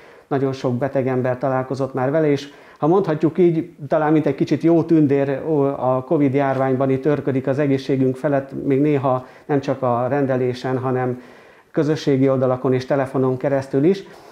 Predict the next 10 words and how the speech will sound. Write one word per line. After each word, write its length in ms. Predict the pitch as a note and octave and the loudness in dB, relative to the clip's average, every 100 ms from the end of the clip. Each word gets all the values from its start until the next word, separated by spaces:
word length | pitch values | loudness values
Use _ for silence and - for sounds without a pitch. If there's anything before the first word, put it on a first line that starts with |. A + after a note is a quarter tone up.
| - - - | -20 -14 -2
És 320 | E3 D#3+ - | 0 0 -6
hát 220 | - F3 | -4 -2
azt 180 | A#3+ B3 | 0 0
javaslom, 480 | F#3 D#3+ - E3 D#3 | 0 0 0 0 2
hogyha 380 | D3 D#3 C#3+ C3+ | 0 0 -2 0
doktornő 380 | B2 - C#3+ C3+ | -2 -2 -2 0
is 120 | C3 | -2
benne 260 | C#3+ C#3+ C3+ | -2 -2 -2
van, 140 | C#3 | -2
akkor 420 | C#3 C#3 C3+ C#3+ | -4 -2 -2 -2